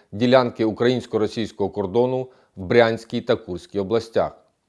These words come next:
Здійснював обстріли прикордонних районів України. Імовірно, ворог продовжить ведення демонстраційних дій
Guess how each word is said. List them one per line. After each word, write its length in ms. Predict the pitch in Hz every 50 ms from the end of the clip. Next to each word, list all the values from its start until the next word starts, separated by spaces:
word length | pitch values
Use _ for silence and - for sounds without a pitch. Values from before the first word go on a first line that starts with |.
| _ _ _ _ _ _ _ -
Здійснював 720 | 110 101 95 107 143 143 143 143 - 143 131 120 120 120 -
обстріли 560 | - 135 131 131 - - - 139 135 139 139 143
прикордонних 800 | 143 - 123 110 - 117 107 95 92 110 113 117 117 120 -
районів 440 | 120 104 101 95 95 95 95 95 98
України. 440 | 101 - 107 107 107 101 87 76 73 - _ _ _ _ _ _ _ _ _ _ _ _ _ -
Імовірно, 720 | - 123 139 151 156 139 131 131 123 123 131 131 131 131 - - _ _ -
ворог 400 | 101 110 131 143 143 147 147 -
продовжить 580 | - 165 165 147 151 147 139 127 139 147 -
ведення 360 | 120 120 117 110 120 113 113 110
демонстраційних 880 | 107 123 123 127 123 120 - 131 123 120 - - 113 104 101 101 95
дій 380 | 87 85 110 120 120 127 147